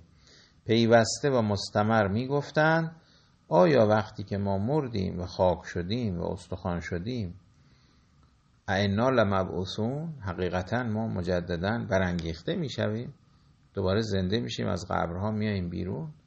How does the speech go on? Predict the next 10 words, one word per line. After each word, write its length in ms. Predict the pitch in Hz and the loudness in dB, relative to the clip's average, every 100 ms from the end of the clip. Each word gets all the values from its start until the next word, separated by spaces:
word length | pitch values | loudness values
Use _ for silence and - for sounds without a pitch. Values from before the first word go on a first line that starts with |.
| _ - | _ 2
او 120 | 120 | 8
آباؤنا 560 | 127 110 107 147 147 117 | 10 10 8 6 6 4
الاولون، 760 | 110 98 92 90 101 147 175 - _ _ _ _ _ | 4 4 4 2 0 -2 -8 -14 _ _ _ _ _
آیا 220 | 113 160 | 4 4
پدران 840 | 165 139 117 117 147 170 170 165 170 - _ _ _ _ - | 6 6 8 8 8 4 0 -2 -4 -12 _ _ _ _ -8
پیشینیان 800 | 110 - 113 113 120 156 160 | -6 -2 0 2 4 4 2
ما، 320 | 131 110 101 95 | 2 0 0 -2
اون 160 | 117 | -4
پدران 600 | 120 113 113 120 139 135 | -4 2 4 4 2 0
ما، 420 | 117 113 104 95 | -2 -2 -2 -4